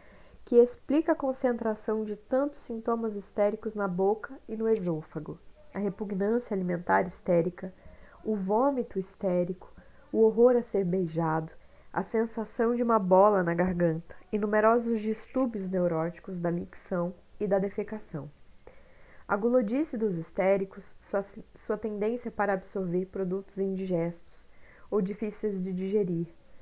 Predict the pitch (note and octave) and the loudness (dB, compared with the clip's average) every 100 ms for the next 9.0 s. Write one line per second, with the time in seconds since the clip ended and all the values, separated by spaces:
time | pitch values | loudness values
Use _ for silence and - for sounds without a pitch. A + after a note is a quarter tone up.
0 | - - G3+ G3+ A#3+ G#3 A#3+ C4+ B3+ B3+ | -20 -14 -10 0 0 2 -2 -2 -2 -2
1 | - - A#3+ G#3 E3 D3+ - E3+ F#3+ A#3+ | -4 -2 0 -2 -4 -10 -10 -6 -2 -2
2 | A#3 - E3+ - G#3+ G#3 - D#3+ E3 G3 | -4 -8 -8 -2 0 0 -4 -6 -2 -2
3 | G3 D#3+ D#3+ D3+ E3+ G3 F#3+ F#3 - - | -2 -4 -4 -2 -2 -2 -4 -8 -16 -20
4 | - - - F3 F#3 G3 G3 F#3+ A3+ A3 | -20 -20 -8 0 0 0 -4 -4 -4 -2
5 | A#3 A3 - A#3+ A#3+ - A#3+ A#3+ F#3 F3+ | -2 -2 -2 -2 -2 -2 2 2 2 0
6 | G3 E3+ - - - F#3+ F#3+ D#3 E3 G#3+ | -2 -4 -14 -14 -8 -4 -4 -2 2 4
7 | G#3+ F3+ E3 F3 F3+ F#3 F#3+ - G3 G3+ | 2 0 -4 -4 -2 -4 -6 -6 -4 -2
8 | G#3 G#3+ - G#3 - F3+ F#3 F#3 F#3+ - | -4 -6 -8 -8 -4 -2 -2 -2 -6 -14